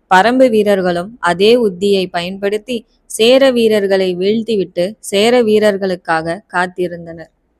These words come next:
செம்மலையிலிருந்து ஓடிவரும் சேர வீரர்களை ஏராளமான குளவிகள் துரத்தி வருவதை கண்டவுடன்,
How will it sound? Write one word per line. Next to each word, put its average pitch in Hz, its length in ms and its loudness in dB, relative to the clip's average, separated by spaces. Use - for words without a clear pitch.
செம்மலையிலிருந்து 233 1200 0
ஓடிவரும் 214 720 -2
சேர 233 420 -2
வீரர்களை 196 680 -2
ஏராளமான 214 800 -2
குளவிகள் 190 680 -4
துரத்தி 220 440 -2
வருவதை 190 460 0
கண்டவுடன், 190 680 -4